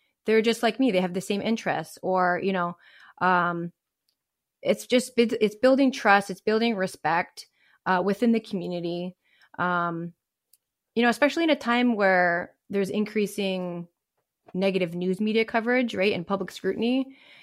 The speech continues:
because a lot of the stuff that gets published in news media is all the negative stuff, right? So social media is a platform that, you know, officers can use to show all the positive work that they're doing, all the volunteering that they're doing,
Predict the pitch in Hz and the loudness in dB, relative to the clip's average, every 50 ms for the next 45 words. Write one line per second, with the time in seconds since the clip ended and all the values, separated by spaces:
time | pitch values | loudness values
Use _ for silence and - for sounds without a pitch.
0 | - _ _ - 190 190 - 202 196 185 185 185 185 180 180 - - - - 180 | -20 _ _ -4 -4 -4 -2 0 0 2 2 0 0 -2 -6 -10 -8 -4 -4 0
1 | 190 208 220 226 220 214 214 - 202 196 - 196 185 190 180 - - 202 190 185 | 2 2 2 2 2 0 0 -2 -2 0 0 -2 -2 -2 -4 -6 -6 -6 -4 -2
2 | 190 180 - 196 180 180 175 170 170 214 220 208 208 190 180 180 180 180 190 180 | -4 -4 -6 -6 -6 -6 -6 -6 -4 -4 -2 0 2 2 2 2 0 0 -2 -2
3 | 175 175 180 185 190 185 190 - 160 - - - - 160 170 - 170 160 156 170 | -2 -2 -2 -2 -2 -2 -2 -4 -4 -6 -6 -4 -4 -4 -4 -4 -4 -4 -2 -2
4 | 180 - - _ _ _ _ _ _ _ _ _ _ - - 202 196 190 185 185 | -4 -6 -10 _ _ _ _ _ _ _ _ _ _ -4 0 2 4 4 6 4
5 | 185 180 - - _ _ - - 240 240 208 - 220 196 196 208 208 202 196 190 | 4 2 0 -4 _ _ -6 -4 -4 -2 -2 -2 -2 -2 -2 -2 0 0 2 0
6 | 180 180 165 - - - 180 - - - - 185 175 180 180 175 175 170 170 170 | 0 -2 -4 -2 0 0 0 0 0 -2 -4 -4 -4 -4 -4 -4 -4 -4 -4 -6
7 | 180 - - 185 180 175 - - 190 196 - 202 196 185 - - 190 185 180 180 | -8 -10 -10 -8 -8 -4 -2 0 0 -2 -2 -6 -10 -10 -8 -8 -8 -6 -6 -4
8 | 180 185 185 180 170 170 175 - - - 190 175 - - 185 180 175 175 170 - | -4 -4 -4 -4 -6 -6 -8 -12 -12 -12 -10 -8 -4 -2 -2 0 0 0 0 0
9 | 190 208 208 196 - 202 202 196 196 196 175 185 185 185 - 190 - - 180 175 | 0 0 -2 -2 -2 0 0 0 0 -2 -4 -4 -6 -6 -8 -8 -6 -6 -6 -4
10 | 170 170 170 170 165 - - 190 190 185 175 196 180 185 180 180 180 - 202 190 | -4 -6 -6 -6 -4 -2 -2 -2 -2 -2 0 0 0 0 0 -2 -4 -4 -4 -4
11 | 185 190 185 175 160 - 180 170 165 175 170 156 165 175 | -2 -2 -4 -6 -6 -6 -8 -8 -8 -6 -6 -6 -8 -10